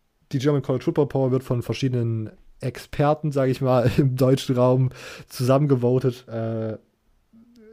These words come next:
die Top fünfundzwanzig. Wir fangen wieder mit der allgemeinen an und können dann ja ergänzen, ob wir irgendwas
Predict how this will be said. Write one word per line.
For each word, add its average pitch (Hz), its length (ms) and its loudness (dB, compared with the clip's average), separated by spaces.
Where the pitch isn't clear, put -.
die 139 60 -2
Top 160 180 0
fünfundzwanzig. 127 440 -2
Wir 120 80 -4
fangen 151 300 -2
wieder 143 240 2
mit 135 140 0
der 123 220 2
allgemeinen 131 520 -2
an 143 140 -6
und 127 80 -6
können 127 180 -6
dann 123 120 -6
ja 113 140 -6
ergänzen, 120 540 -6
ob 117 300 -10
wir 113 500 -6
irgendwas 110 540 -10